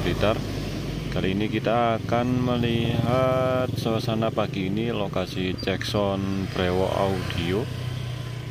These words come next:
dua puluh subwoofer. Acaranya tanggal sepuluh sama tanggal sebelas.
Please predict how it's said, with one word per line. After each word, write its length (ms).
dua 320
puluh 240
subwoofer. 720
Acaranya 1040
tanggal 320
sepuluh 400
sama 240
tanggal 320
sebelas. 560